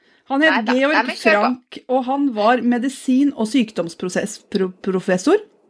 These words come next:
Speaker 1: Medisin- og sykdomsprofessor. Han var sikkert da medisiner, han da. For det er jo liksom
Speaker 2: Ja.
Speaker 1: samme, liksom.
Speaker 2: Ja.
Speaker 1: Og i mars seksten åttito så gir han ut det verket her, og hovedsynspunktet i den boka var at han var bekymret for den dårlige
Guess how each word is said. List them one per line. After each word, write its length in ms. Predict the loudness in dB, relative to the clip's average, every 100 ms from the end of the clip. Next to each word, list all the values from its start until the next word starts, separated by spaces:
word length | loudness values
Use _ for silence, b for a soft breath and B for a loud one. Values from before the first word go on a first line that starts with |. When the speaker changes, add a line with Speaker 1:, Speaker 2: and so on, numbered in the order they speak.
| _ -4
Speaker 1:
Medisin- 480 | 0 2 2 0 0
og 80 | 0
sykdomsprofessor. 1300 | 0 0 -2 -4 -8 -6 -6 -6 -4 -2 -2 0 2
Han 140 | 2
var 100 | 0
sikkert 300 | -2 -4 -4
da 120 | -4 -4
medisiner, 440 | -2 -2 -2 -2
han 140 | -4
da. 140 | -6 -10 _ _ _ _ _ 0
For 60 |
det 40 | 2
er 80 |
jo 80 | 2
liksom 180 | 0 -2
Speaker 2:
Ja. 40 | 0
Speaker 1:
samme, 300 | 0 -2 -8
liksom. 260 | -10 -12 B B B B B B B B B
Speaker 2:
Ja. 60 | -14 _ -2
Speaker 1:
Og 140 | 0
i 80 | 2
mars 460 | 2 2 0 -8 -10 -6
seksten 460 | -2 0 0 2
åttito 400 | 2 2 0 0
så 100 | 2 4
gir 180 | 4
han 80 | 4
ut 80 | 2
det 260 | 2 2 0
verket 380 | -2 0 0
her, 240 | 2 2 2
og 320 | 2 2 0 -6
hovedsynspunktet 1120 | -4 -4 -2 -2 -2 -2 -2 -4 -8 -6 -2
i 80 | 0
den 160 | 0 0
boka 400 | -2 0 -2 0
var 240 | 2 2 2
at 120 | -2
han 100 | -2
var 100 | -2
bekymret 520 | -2 0 0 0 -2
for 80 | -2
den 220 | -2 0
dårlige 340 | 0 2 2